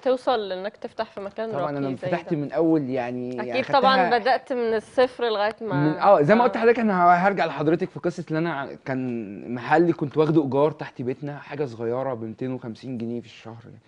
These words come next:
Speaker 2: إيجار كده كان ساعتها ميتين وخمسين،
Speaker 1: أيام ما كانت الأسعار بقى
Speaker 2: كان ميتين وخمسين جنيه دي كانت مبلغ يعني.
Speaker 1: آه.
Speaker 2: وربنا رزقني وأنا عندي سبعتاشر سنة، آه، اتشهرت جدا في ميت عقبة،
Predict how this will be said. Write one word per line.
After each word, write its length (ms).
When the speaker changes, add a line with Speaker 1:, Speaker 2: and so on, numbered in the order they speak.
Speaker 2:
إيجار 280
كده 220
كان 140
ساعتها 240
ميتين 160
وخمسين، 180
Speaker 1:
أيام 120
ما 60
كانت 180
الأسعار 480
بقى 200
Speaker 2:
كان 80
ميتين 200
وخمسين 420
جنيه 200
دي 160
كانت 240
مبلغ 360
يعني. 180
Speaker 1:
آه. 280
Speaker 2:
وربنا 540
رزقني 340
وأنا 140
عندي 140
سبعتاشر 440
سنة، 280
آه، 280
اتشهرت 360
جدا 240
في 140
ميت 140
عقبة، 120